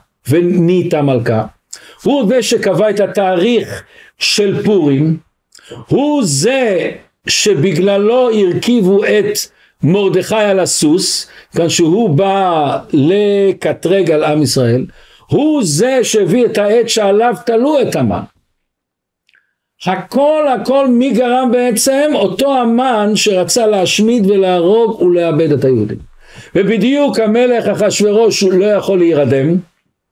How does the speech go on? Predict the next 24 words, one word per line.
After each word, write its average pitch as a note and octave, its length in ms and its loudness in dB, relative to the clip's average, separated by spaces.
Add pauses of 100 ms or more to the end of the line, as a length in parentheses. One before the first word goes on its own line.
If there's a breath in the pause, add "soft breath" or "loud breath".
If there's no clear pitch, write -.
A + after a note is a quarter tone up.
(420 loud breath)
ומביאים A3+ 460 0
לו A3 80 2
את G3 100 0
הספר, G3 340 0
ובדיוק C4+ 720 2
נפתח G3+ 760 -2 (920)
על G#3+ 180 0
המקום G3+ 460 0
שמרדכי F3+ 720 0
הציל G3 320 0
את F3+ 100 -2
המלך F3+ 380 0
ולא E3+ 240 2
נעשה F3 420 0
עם, E3 240 2
עמו D#3+ 260 2
דבר. B2+ 440 0 (680 soft breath)
תראו F#3+ 280 2
איזה F3 280 0
צ-, - 300 -2
איזה F3 440 0 (500 loud breath)
צירוף C#4 600 0
של A3+ 240 0
מקרים. C#3+ 560 0